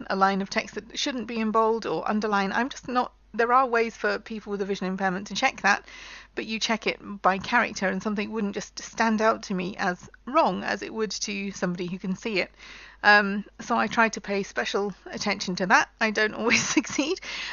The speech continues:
um, but generally I do, and if it's something important, then I will ask somebody to check it for me. I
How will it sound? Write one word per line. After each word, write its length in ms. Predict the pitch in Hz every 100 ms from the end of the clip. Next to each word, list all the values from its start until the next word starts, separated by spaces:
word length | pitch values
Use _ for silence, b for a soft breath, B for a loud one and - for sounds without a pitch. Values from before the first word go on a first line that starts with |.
| -
um, 380 | 269 285 277 -
but 180 | 247 240
generally 500 | 269 277 254 233 214
I 140 | 214
do, 240 | 208 226 220
and 80 | 208
if 80 | -
it's 120 | -
something 260 | 254 233
important, 640 | 208 208 - 269 - 208 - -
then 500 | 226 196 202 190 185 B - -
I 120 | 196
will 160 | 202
ask 300 | 196 196 196
somebody 300 | - 190 185
to 120 | 202 185
check 260 | 202 196
it 100 | -
for 80 | 190
me. 220 | 180 180
I 180 | 202 202